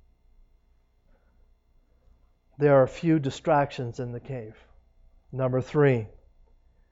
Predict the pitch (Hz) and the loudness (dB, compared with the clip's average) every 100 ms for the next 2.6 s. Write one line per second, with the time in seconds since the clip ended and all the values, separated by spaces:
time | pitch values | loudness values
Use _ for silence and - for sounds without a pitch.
0 | _ 139 139 139 135 131 - 151 135 - | _ 2 4 4 2 -4 2 4 4 2
1 | - 127 123 135 131 113 131 117 135 117 | -8 -10 -4 -2 -2 -6 -10 -8 -8 -8
2 | 113 110 110 110 - | -10 -14 -16 -18 -20